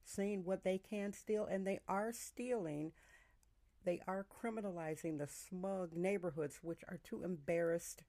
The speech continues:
to talk about it. Like a lot of San Francisco citizens are too embarrassed to talk about how their residential buildings have been under attack. The junkies are always trying to break locks. They're trying to get into your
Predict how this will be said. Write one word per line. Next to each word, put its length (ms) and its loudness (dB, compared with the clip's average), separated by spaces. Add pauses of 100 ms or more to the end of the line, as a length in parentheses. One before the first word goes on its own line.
(140)
to 160 -4
talk 400 -2
about 320 -4
it. 120 -14 (540)
Like 180 -2
a 80 2
lot 260 -4
of 120 -4
San 260 -2
Francisco 480 -6
citizens 640 -6
are 180 -4
too 220 -6
embarrassed 800 -2 (380)
to 100 -4
talk 300 -2
about 240 -2
how 280 -2
their 280 0 (220)
residential 640 2
buildings 720 0
have 180 -4
been 160 0
under 300 2
attack. 440 -2
The 60 -4
junkies 520 0
are 180 2
always 440 -2 (260)
trying 300 0
to 80 -4
break 320 -2
locks. 680 -4 (480)
They're 80 -4
trying 280 0
to 40 0
get 380 2
into 340 -2
your 200 -2